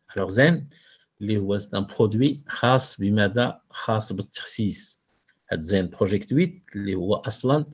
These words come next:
يعني خدا، باش نقول لكم، خدا جوائز كثيره على الصعيد العالمي، واللي هو فيه تروا فاز، فيه عندك نيتوايي، بغولي اي سكولتي. ولكن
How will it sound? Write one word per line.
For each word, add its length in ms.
يعني 640
خدا، 600
باش 140
نقول 320
لكم، 320
خدا 220
جوائز 420
كثيره 360
على 100
الصعيد 380
العالمي، 560
واللي 240
هو 120
فيه 160
تروا 300
فاز، 440
فيه 260
عندك 200
نيتوايي، 680
بغولي 560
اي 120
سكولتي. 640
ولكن 560